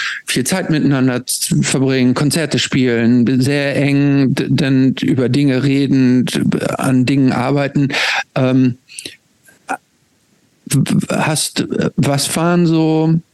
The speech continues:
die Gemeinsamkeiten in, in der Sicht der Dinge? Und, äh, gab es auch irgendwelche Differenzen, wo du gesagt hast, hm, da, da, we agree to disagree sozusagen?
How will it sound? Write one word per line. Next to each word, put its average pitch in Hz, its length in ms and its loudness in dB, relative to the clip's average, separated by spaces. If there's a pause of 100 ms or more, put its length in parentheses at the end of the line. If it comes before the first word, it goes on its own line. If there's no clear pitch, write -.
(600)
die 135 480 2 (320)
Gemeinsamkeiten 226 1200 2 (420)
in, 147 600 0
in - 640 0 (560)
der 123 140 0
Sicht 147 380 -2
der 143 80 0
Dinge? 156 500 0 (500)
Und, 147 440 0
äh, 143 220 -2
gab 139 240 -2
es 151 100 -2
auch 147 180 -2
irgendwelche 139 840 0 (100)
Differenzen, 131 600 0
wo 127 100 2
du 123 120 0
gesagt 123 360 -2
hast, - 340 -4
hm, 123 520 2 (1400)
da, 123 140 -2
da, 127 300 0
we 131 240 2
agree 127 240 2
to 135 140 -2
disagree 120 540 0
sozusagen? 113 800 0